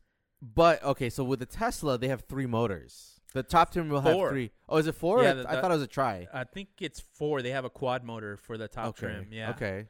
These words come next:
Speaker 1: Okay. So f-, a motor per corner.
Speaker 2: Yes.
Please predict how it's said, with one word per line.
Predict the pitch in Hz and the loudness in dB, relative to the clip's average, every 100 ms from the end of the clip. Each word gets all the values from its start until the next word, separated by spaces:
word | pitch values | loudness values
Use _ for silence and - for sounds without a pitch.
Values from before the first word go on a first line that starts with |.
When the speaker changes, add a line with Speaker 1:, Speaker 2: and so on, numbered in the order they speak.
| - | -12
Speaker 1:
Okay. | 120 120 98 | -10 -6 -8
So | 92 127 | -6 -8
f-, | 110 - - _ | -8 -14 -20 _
a | - | -8
motor | 143 151 180 180 180 165 _ - | 0 6 6 6 2 -2 _ -16
per | 139 127 | -14 -12
corner. | - 143 120 82 - _ | -8 -6 -6 -10 -18 _
Speaker 2:
Yes. | 117 135 135 107 - - - | -8 -2 -2 -2 -10 -14 -16